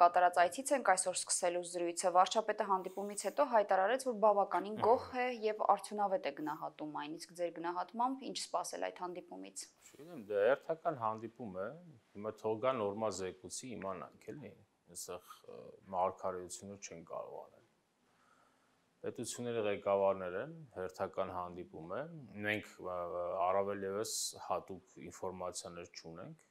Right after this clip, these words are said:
Speaker 2: կա այն, ինչ որ խոսել է մեր վարչապետը, Ռուսաստանի կողմից գրեթե բան չկա, հետևաբար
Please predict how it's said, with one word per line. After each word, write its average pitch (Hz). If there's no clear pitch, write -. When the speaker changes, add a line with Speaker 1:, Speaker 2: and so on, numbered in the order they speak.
Speaker 2:
կա 95
այն, 92
ինչ 85
որ 82
խոսել 85
է 85
մեր 85
վարչապետը, -
Ռուսաստանի 90
կողմից 85
գրեթե 82
բան 80
չկա, -
հետևաբար 107